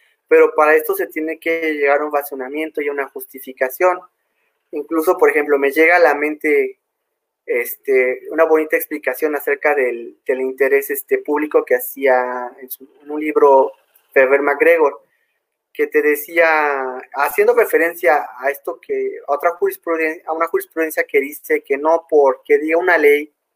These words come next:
que es de interés público realmente lo es, se tienen que cumplir ciertos, este, requisitos, ¿no? Cierto panorama. Y él ponía, por ejemplo, decía, eh, que a un particular le quieren expropiar su casa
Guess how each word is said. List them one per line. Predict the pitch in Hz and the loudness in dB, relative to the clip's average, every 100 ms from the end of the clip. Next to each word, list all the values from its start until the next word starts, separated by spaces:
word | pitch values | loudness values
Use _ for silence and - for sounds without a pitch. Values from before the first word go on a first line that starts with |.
| _ _ | _ _
que | - | -2
es | 147 | -2
de | 156 | -2
interés | 156 170 170 | 0 0 0
público | 170 160 156 156 | -6 -8 0 0
realmente | 135 131 131 131 135 | 0 -2 -4 -6 -4
lo | 143 | -2
es, | - - _ _ _ _ | -2 -4 _ _ _ _
se | - 151 | -8 -6
tienen | 147 147 | -4 -2
que | 147 151 | -2 -4
cumplir | 135 139 135 | -6 -4 -4
ciertos, | 131 131 127 127 127 - | 2 2 2 -2 -4 -6
este, | 120 - 117 113 113 104 101 - - _ _ - | -16 -14 -10 -8 -6 -8 -10 -14 -20 _ _ -2
requisitos, | 143 135 151 175 170 139 131 | -2 0 -4 -2 -2 -2 0
¿no? | 160 196 196 | 4 4 2
Cierto | 156 - 165 | -2 2 0
panorama. | - 131 131 131 131 131 _ _ _ _ _ _ _ _ _ | 2 0 2 2 0 -4 _ _ _ _ _ _ _ _ _
Y | 160 | 0
él | 175 | 2
ponía, | 190 185 185 | 2 2 2
por | 175 151 | 2 0
ejemplo, | 151 165 165 151 | 2 0 2 4
decía, | 143 139 165 147 139 - _ _ _ _ _ - | 4 2 0 2 2 -4 _ _ _ _ _ -8
eh, | 139 127 127 127 - | -4 -4 -4 -6 -2
que | |
a | 160 | -2
un | 156 | 0
particular | 170 - - 151 151 156 143 | 0 -2 -8 0 2 2 0
le | 131 | -6
quieren | - 156 156 | -4 -4 -4
expropiar | 151 - 135 - 143 135 | -8 -8 -8 0 2 2
su | - 151 | -2 -12
casa | - 156 156 131 | -2 0 0 -4